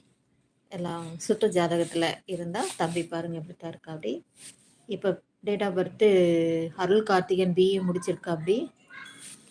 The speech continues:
பாத்தீங்கன்னா, சுத்த ஜாதகத்துல தொண்ணூத்தஞ்சு, தொண்ணூத்தாறு, தொண்ணூத்தேழு, தொண்ணூத்தெட்டு இருந்தா நீங்க கான்டாக்ட் பண்ணலாம். பயோடேட்டா பார்க்கலாம். முத்தங்கோட்டம் கற்கண்ணமார் கருப்பராயன்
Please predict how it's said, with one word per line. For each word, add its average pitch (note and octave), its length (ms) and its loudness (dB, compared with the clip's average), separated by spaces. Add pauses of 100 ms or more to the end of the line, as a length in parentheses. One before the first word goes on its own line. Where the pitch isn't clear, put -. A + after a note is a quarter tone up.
(400)
பாத்தீங்கன்னா, F#3+ 600 0
சுத்த G#3+ 340 0
ஜாதகத்துல F3+ 760 2
தொண்ணூத்தஞ்சு, G3 720 0 (680)
தொண்ணூத்தாறு, A3 500 0
தொண்ணூத்தேழு, F#3 520 2
தொண்ணூத்தெட்டு E3+ 640 -2 (1040)
இருந்தா F3+ 360 0 (100)
நீங்க E3 220 -2
கான்டாக்ட் D#3+ 460 -6
பண்ணலாம். E3+ 500 -4 (180)
பயோடேட்டா E3 540 -2
பார்க்கலாம். E3+ 440 -2 (1700)
முத்தங்கோட்டம் G3+ 840 -2 (920)
கற்கண்ணமார் F#3+ 760 -4 (1000)
கருப்பராயன் F3+ 720 2